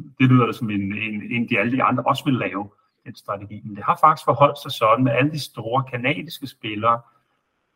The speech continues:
har fejlet på det her. Altså, de troede, at bare fordi de var fem, ti år længere fremme, end vi har, og vi er, og de var kæmpe store og havde mange penge, så kunne de bare komme her til Europa og lære øh, alle os nybegyndere,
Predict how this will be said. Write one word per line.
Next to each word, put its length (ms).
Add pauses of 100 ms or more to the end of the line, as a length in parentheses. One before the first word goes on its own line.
(160)
har 220
fejlet 420
på 80
det 220
her. 180 (320)
Altså, 220 (280)
de 220
troede, 360
at 80
bare 160
fordi 220
de 180
var 400
fem, 200
ti 240
år 140
længere 280
fremme, 340
end 80
vi 260
har, 380
og 280
vi 80
er, 180
og 280
de 80
var 100
kæmpe 300
store 320
og 40
havde 120
mange 320
penge, 360 (320)
så 140
kunne 120
de 60
bare 160
komme 240
her 120
til 160
Europa 400
og 60
lære 260 (480)
øh, 240
alle 180
os 180
nybegyndere, 680